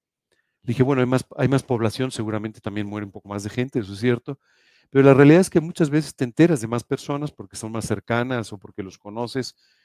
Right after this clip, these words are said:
o porque ahora en las redes sociales y eso, pues como salen tantas noticias, te enteras de lo que antes no". Pero todos los días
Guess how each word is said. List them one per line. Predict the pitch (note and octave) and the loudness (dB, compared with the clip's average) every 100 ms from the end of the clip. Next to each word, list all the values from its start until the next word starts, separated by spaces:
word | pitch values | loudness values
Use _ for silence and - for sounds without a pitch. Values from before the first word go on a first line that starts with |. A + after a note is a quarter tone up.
| _ _ | _ _
o | G#2+ | -6
porque | B2 A#2 | -2 6
ahora | C3 D3 | 8 8
en | |
las | B2 | 6
redes | A2+ C3 B2+ | 4 2 0
sociales | A2 B2 B2+ A2+ | 2 6 6 6
y | B2 | 2
eso, | C3 | -2
pues | - | -14
como | - F#2+ | -20 -6
salen | A#2 A#2 | -2 -2
tantas | A2 A#2 A#2 G#2+ | 0 -4 -4 -8
noticias, | G#2 A2 A2 A#2 | -10 -12 -12 -12
te | G#2+ | -12
enteras | G2+ A#2 G#2+ | 0 2 2
de | G2+ | -2
lo | G2 | -2
que | G#2+ | -4
antes | G2+ A2 | -4 -10
no". | C#3+ D#3+ _ _ _ _ _ _ _ _ - | -12 -16 _ _ _ _ _ _ _ _ -4
Pero | C3+ C3+ | -4 0
todos | F3 G3 | 0 2
los | F#3 D#3 | 0 -2
días | D3 C#3+ A#2+ - | 0 0 0 -6